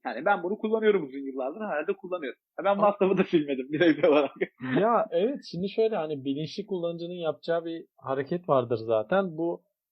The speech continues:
Speaker 2: ya WhatsApp'ı siliyorsun da neden siliyorsun? Şimdi o,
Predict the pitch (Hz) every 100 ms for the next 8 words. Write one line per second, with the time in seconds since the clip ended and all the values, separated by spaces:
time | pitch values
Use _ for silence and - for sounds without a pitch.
0 | - 135 127 135 139 151 - 165 165 151
1 | 165 180 196 175 127 - _ 151 160 196
2 | 196 - 135 120 113 120 117 - 147 139
3 | _ - 151 156